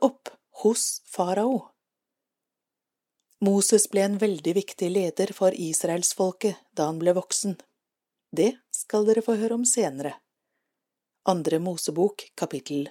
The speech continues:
to. I ramme. Hvordan tror du Moses hadde det i huset til farao? Informasjonssirkel.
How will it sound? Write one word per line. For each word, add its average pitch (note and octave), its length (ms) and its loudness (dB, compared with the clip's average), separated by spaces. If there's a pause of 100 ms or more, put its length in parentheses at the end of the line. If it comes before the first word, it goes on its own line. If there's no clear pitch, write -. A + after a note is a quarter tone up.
(160)
to. F#3 200 -2 (3000)
I F3+ 400 0 (100)
ramme. F#3 380 2 (1040)
Hvordan E3+ 400 4
tror F3 240 -2
du G#3+ 80 6
Moses E3 600 -4 (240)
hadde G3 320 0
det C#4+ 100 2 (240)
i A3+ 160 -2
huset F3 400 -2
til G#3+ 80 2
farao? A3 460 -4 (2000)
Informasjonssirkel. E3 1120 2